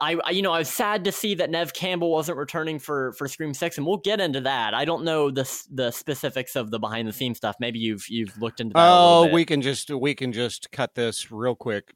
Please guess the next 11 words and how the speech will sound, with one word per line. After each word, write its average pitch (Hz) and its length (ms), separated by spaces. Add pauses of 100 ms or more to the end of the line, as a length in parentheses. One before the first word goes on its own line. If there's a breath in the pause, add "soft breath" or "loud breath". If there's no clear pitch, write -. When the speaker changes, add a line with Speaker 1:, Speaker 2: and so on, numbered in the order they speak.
(100)
Speaker 2:
They 120 200
Speaker 1:
Yeah. 110 140
Speaker 2:
weren't 107 120
gonna 104 140
pay 104 160
her. 80 160 (920 loud breath)
Speaker 1:
Right, 110 600 (200 loud breath)
right. 117 440
So 135 260
I 139 120
just, 147 360